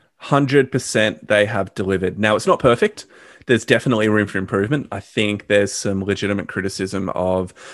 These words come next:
some of the focus that they put on particular key teams or storylines where they talk about one team a little bit too much compared to another team. But at the same time, it's the first season for them as a broadcast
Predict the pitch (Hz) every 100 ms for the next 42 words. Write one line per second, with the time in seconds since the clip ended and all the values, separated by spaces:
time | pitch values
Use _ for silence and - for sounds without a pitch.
0 | - - - 107 101 98 95 - 98 98
1 | 95 - 101 107 - 147 147 151 104 104
2 | 117 107 104 104 104 - 104 95 101 -
3 | 101 104 98 - - - 107 139 135 107
4 | - - 104 113 123 127 147 143 98 98
5 | 98 101 101 101 101 - - - _ -
6 | 117 127 110 98 101 104 104 101 - 101
7 | 104 101 - 120 117 131 117 - - -
8 | 123 135 170 - - - 120 127 110 113
9 | 104 113 147 143 180 214 - - - -
10 | - 139 127 - - 143 139 143 160 151
11 | 208 190 147 151 _ _ 160 156 - -
12 | 165 165 160 - - - 147 151 131 113
13 | 127 117 117 104 117 87 110 113 101 92
14 | - -